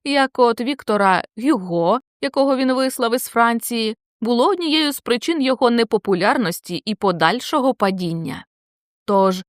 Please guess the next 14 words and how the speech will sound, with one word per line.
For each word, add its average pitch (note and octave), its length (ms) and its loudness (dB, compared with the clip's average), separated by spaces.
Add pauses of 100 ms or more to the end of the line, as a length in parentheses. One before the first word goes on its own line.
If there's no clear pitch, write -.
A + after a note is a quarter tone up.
(140)
небезпечно G#3 880 0
відмежовуватися F#3+ 880 0
від F3 220 -4
тих, C4+ 240 -2
хто G3+ 200 -4
має G3+ 240 0
силу G#3+ 320 0
художнього F#3+ 640 0
впливу, E3 440 -2 (240)
краще F#3+ 400 0
їх F#3+ 140 0
приборкувати E3+ 880 0 (120)
і G#4 120 2
використовувати. D#3+ 1040 -2